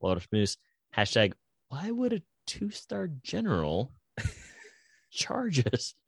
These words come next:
for free di-, things?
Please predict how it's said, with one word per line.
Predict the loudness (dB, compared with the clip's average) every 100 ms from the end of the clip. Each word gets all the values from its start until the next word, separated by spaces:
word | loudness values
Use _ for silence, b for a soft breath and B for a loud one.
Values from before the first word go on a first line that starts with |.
| _ _ _ _ _ _ _
for | -4 -2
free | -2 2 4 4 4
di-, | 4 4 2 -4 2
things? | 4 4 2 -4